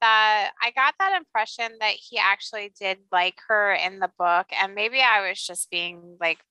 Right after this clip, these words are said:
romantic. Um, but, like, I felt like he liked her, but he also was gonna be a man of that time, and he was gonna, like,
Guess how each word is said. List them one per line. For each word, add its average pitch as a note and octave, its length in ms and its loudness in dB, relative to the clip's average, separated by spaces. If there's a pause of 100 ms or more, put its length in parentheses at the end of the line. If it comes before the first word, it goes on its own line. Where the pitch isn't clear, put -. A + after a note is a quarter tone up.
(180)
romantic. E3+ 840 -4 (480)
Um, D#3+ 420 2 (480)
but, G3 240 6
like, F#3 440 0 (460)
I G#3 140 0
felt A#3 380 2
like G#3 420 2 (760)
he A#3+ 360 -8
liked G3+ 480 -2
her, D#4 420 2 (420)
but A#3 160 2
he A#3 280 -8
also C4+ 1300 0
was G3 960 -2 (520)
gonna F#3+ 280 0
be G#3+ 160 -2
a G#3 80 2
man G#3 260 2
of A#3 120 -2
that A#3+ 200 2
time, D#4 420 0
and F#3+ 140 -6
he G3+ 180 -18
was G3 240 -8
gonna, G3 320 0
like, G3 560 0